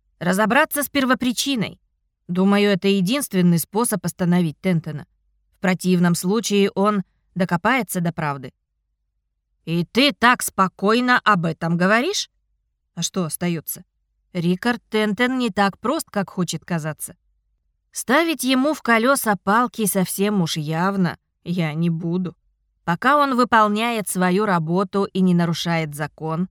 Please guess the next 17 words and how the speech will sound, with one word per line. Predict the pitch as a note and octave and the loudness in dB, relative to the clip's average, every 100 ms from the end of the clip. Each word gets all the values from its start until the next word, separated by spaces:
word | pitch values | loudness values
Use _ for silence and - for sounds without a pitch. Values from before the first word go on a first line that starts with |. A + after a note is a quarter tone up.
| _ _ _ | _ _ _
я | F3 F3 C#3+ | -4 -4 -4
в | |
стороне». | - E3 D#3+ A3 G3 F#3 _ _ _ _ _ _ _ _ _ | -6 -4 -2 -4 -6 -8 _ _ _ _ _ _ _ _ _
«Трус!» — | A#3 D4+ G#4 E3 - _ _ _ _ | -4 -2 -2 -4 -8 _ _ _ _
беззлобно | E3+ F#3+ A3 G3+ B3+ A3 A#3 | -4 0 2 2 2 2 2
буркнул | G#3 B3 F#3+ A3 A#3 | 2 2 2 0 0
Нейстикс. | B3+ G3 - F#3 E3+ - _ _ _ _ | 0 -2 -2 -4 -4 -8 _ _ _ _
«Это | F3 E3 - F3 | -6 -6 -4 0
место | E3+ E3+ F3 - G3+ | 2 2 0 -2 -2
не | G#3 G#3 | 0 0
намазано | G#3 C#4 C#4 G3 F#3 A3+ C#4 | 0 0 0 0 0 -2 -2
золотом», — | C4+ D4+ F#3+ D#3 D#3+ D3+ - _ _ | -2 0 0 -2 -4 -6 -10 _ _
хмыкнул | - C4 A3 G#3+ G#3 | -2 0 2 2 4
в | G3+ | 4
ответ | G#3 G3+ G#3 F#3+ _ _ _ | 2 2 0 0 _ _ _
начальник | A#3 B3 - A#3 G3 F#3 F3+ | -4 -2 0 2 4 2 2
управления. | F#3 A3 A3+ G#3+ E3+ D#3 C3+ | 2 2 0 0 -2 -2 -10